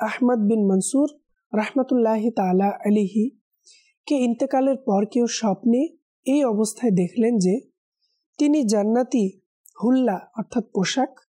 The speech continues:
পরিধান করে মুক্তার মুকুট মাথায় সাজিয়ে সিরাজ এর জামে মসজিদের মেহরাবে দাঁড়িয়ে আছেন। স্বপ্নদ্রষ্টা তাকে জিজ্ঞেস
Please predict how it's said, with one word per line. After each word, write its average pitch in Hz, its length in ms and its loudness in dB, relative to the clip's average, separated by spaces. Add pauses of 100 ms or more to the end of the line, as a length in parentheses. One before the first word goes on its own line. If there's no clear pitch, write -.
(580)
পরিধান 277 540 0
করে 240 380 0
মুক্তার 233 560 0
মুকুট 220 320 0 (100)
মাথায় 214 380 0
সাজিয়ে 196 680 0 (680)
সিরাজ 226 800 0 (240)
এর 220 300 0 (800)
জামে 202 340 0
মসজিদের 226 840 0 (680)
মেহরাবে 254 560 0
দাঁড়িয়ে 196 440 0
আছেন। 170 440 -4 (720)
স্বপ্নদ্রষ্টা 247 840 -2
তাকে 214 280 -2
জিজ্ঞেস 185 440 0